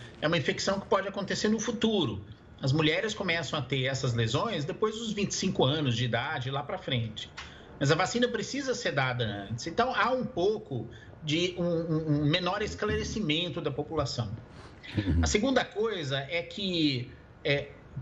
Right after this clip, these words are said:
Speaker 1: por hábito, as mães e os pais acabam levando as crianças pra receberem as vacinas quando elas são pequenas.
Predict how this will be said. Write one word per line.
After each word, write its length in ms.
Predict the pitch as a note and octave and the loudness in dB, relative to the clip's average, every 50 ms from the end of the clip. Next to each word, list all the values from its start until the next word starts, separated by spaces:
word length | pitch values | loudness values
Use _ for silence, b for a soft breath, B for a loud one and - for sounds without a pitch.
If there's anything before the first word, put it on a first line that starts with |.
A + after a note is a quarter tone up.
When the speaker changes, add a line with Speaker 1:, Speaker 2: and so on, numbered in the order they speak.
| - | -2
Speaker 1:
por 180 | - G#3 G#3+ F#3+ | 2 4 4 4
hábito, 580 | E3+ F#3 G#3+ A3 G#3 D#3+ C#3+ C3 C3 - B2 B2 | 4 2 2 0 0 0 0 -2 0 0 0 0
as 200 | C3 B2+ B2 C3+ | 0 0 0 0
mães 580 | D3+ D#3+ F#3+ G#3+ G#3 F#3 D#3+ C#3+ C3 A#2 A2 | 0 0 0 0 0 0 0 0 0 0 0
e 60 | B2 | -2
os 120 | A#2+ A#2 - | -2 -4 -2
pais 600 | - D#3+ D#3+ F3 F#3 F3+ D#3 C#3 A#2+ A2+ A2+ C#3 | 0 0 0 2 0 -2 -2 -2 -2 -2 -2 -2
acabam 340 | C3 - F3 G3 A3 G#3+ G3 | 0 0 0 0 0 0 -2
levando 260 | F3 C#3 D#3 E3 D#3 | 0 0 0 0 0
as 100 | C3 - | -2 -2
crianças 720 | - A#2+ B2 C3 D#3 G3 G3+ F3 B2+ - B2 A#2+ A#2 - | 0 2 2 2 2 2 0 0 0 0 0 0 0 0
pra 200 | - - D3+ D3 | 2 2 2 2
receberem 460 | D3+ D#3+ D3 - E3 D#3 F3 F#3 F#3 | 2 0 0 0 0 0 2 2 2
as 120 | E3+ C#3 | 0 2
vacinas 420 | - D#3 C3 - - F#3+ F#3+ F#3 - | 2 0 0 0 -2 -4 -2 -2 -2
quando 180 | - F#3 F3 | -2 0 0
elas 120 | F#3 F3+ - | 0 0 0
são 140 | - F#3+ F#3+ | -2 -2 -2
pequenas. 840 | - G#3 - - F3 D#3 D3+ D3 B2 G#2 G#2 - - - - | -2 -2 0 2 4 4 4 4 2 2 0 -2 -4 -6 -8